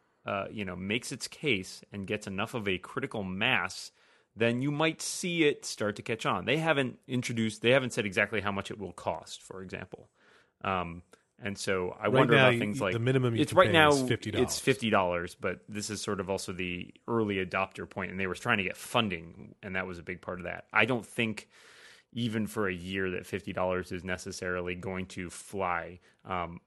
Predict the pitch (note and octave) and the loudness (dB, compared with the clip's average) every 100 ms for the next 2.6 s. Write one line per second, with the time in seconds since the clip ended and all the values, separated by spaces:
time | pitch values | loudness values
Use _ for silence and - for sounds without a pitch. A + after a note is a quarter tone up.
0 | _ B2 D#3 C3+ - D#3+ C3+ G#2+ G#2 G#2 | _ 2 4 2 2 4 4 2 2 4
1 | G#2+ A2 F2+ F2+ - - G#2 G#2+ G2 G2+ | 4 2 0 -6 -10 -6 -2 0 0 0
2 | G2+ F2+ G#2+ F2+ E2 - | 2 2 0 -2 -8 -10